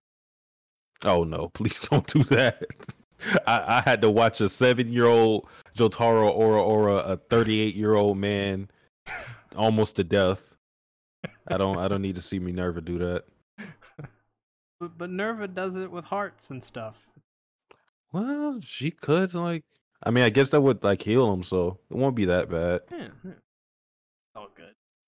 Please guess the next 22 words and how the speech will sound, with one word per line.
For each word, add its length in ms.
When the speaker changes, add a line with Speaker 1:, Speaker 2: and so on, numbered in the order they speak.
Speaker 2:
Uh, 40
I 40
guess 180
we 80
should 80
talk 160
about 180
the 60
beginning 360
scene. 280
Uh, 380
it, 280
I, 220
I 160
talked 240
about 180
this 180
in 80
my 140
video 600
this 240
week. 380